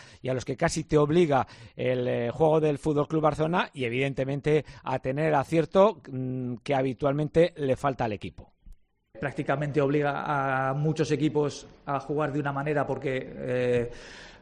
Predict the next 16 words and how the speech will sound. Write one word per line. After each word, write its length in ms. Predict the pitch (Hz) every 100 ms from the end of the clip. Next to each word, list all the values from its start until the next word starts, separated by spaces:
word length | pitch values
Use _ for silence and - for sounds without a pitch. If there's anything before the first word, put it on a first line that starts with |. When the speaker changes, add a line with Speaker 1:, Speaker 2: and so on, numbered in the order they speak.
| -
Speaker 2:
tratan 260 | 143 139
de 60 | 135
apretarte 460 | 139 139 143 143 143
alto, 960 | 143 127 139 135 135 135 135 135 135 -
eh, 720 | 139 135 131 139 131 135 135 - - - - -
cerrándote 460 | - 143 147 139 -
por 160 | 139
dentro 480 | 139 147 135 131 - -
y, 960 | 131 127 127 127 131 127 123 123 123 - - -
y 80 | 139
en 60 | 135
el 80 |
fondo, 420 | 127 143 143 139 - - - - - 139
pues 140 | 131
bueno, 220 | 143 139
te, 500 | 135 139 127 127 123